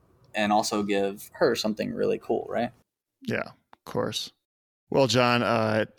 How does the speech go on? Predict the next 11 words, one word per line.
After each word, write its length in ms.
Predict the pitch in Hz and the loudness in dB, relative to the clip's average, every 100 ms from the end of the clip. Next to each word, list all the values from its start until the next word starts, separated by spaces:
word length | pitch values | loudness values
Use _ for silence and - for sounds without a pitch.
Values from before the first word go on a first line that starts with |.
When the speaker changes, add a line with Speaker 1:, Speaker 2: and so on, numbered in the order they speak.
| - _ _ _ _ _ _ _ _ _ _ - | -20 _ _ _ _ _ _ _ _ _ _ 0
Speaker 2:
Memphis 400 | 147 147 127 120 | 2 2 0 2
Rocks 320 | 120 117 - | 4 2 0
is 100 | 107 | 0
really 420 | 113 113 107 110 - _ _ _ _ _ _ - | 4 4 4 0 -6 _ _ _ _ _ _ -2
showing 600 | - - 135 117 110 107 | 0 2 4 4 4 2
what 120 | 104 | 2
a 60 | 104 | 0
gym 500 | - 113 104 104 98 _ - | 0 2 2 0 -2 _ -8
can 400 | - 113 107 104 | -4 -2 -2 -2
be. 360 | 101 - 110 - - - _ _ - | -4 -4 -6 -10 -18 -20 _ _ -8
And 520 | 104 98 101 101 | -6 -6 -6 -8